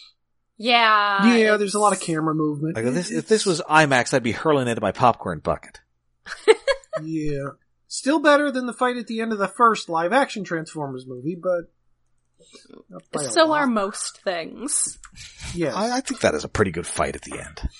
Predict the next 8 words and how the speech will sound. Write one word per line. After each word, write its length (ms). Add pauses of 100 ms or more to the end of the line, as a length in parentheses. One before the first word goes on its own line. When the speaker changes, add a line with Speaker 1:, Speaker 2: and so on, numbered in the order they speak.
(800)
Speaker 2:
It, 180 (760)
I, 200 (460)
I 160
guess, 600
but 220
it's 200
really 720
headache-inducing. 880